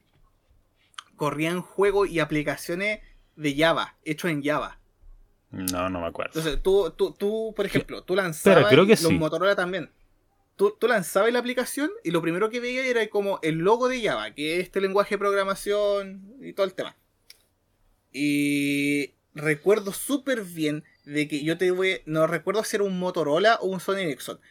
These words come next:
Speaker 1: pero recuerdo muy bien, pero muy bien que uno de los juegos que más jugué en ese celular fue un príncipe de Persia.
Speaker 2: No,
Speaker 1: De
Speaker 2: yo,
Speaker 1: verdad, era súper entretenido.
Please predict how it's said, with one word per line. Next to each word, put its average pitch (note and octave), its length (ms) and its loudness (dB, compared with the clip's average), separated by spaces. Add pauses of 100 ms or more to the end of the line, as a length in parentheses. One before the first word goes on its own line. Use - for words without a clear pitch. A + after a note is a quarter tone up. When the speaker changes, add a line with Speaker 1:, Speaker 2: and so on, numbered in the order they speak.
(200)
Speaker 1:
pero D#3 140 2
recuerdo E3 600 -2
muy A#3 380 -2 (140)
bien, F#4+ 260 4
pero B3 180 0
muy A#3+ 400 -4
bien C#4+ 280 -4
que - 100 -14
uno A#3 140 -4
de A3+ 60 0
los G#3+ 100 -2
juegos G#3+ 220 4
que - 80 -6
más G3+ 160 2
jugué D#3+ 800 -4
en A#3+ 100 -4
ese A3+ 240 -4
celular E3+ 760 2 (720)
fue F3 120 2
un F3+ 180 0
príncipe F#3 500 0
de D#3 120 2
Persia. C3+ 560 -8 (1900)
Speaker 2:
No, F#2+ 160 -2
Speaker 1:
De G#2 80 0
Speaker 2:
yo, A2 80 0
Speaker 1:
verdad, A#2+ 500 -2
era C3+ 240 -2
súper G3+ 580 -4
entretenido. D3+ 720 -6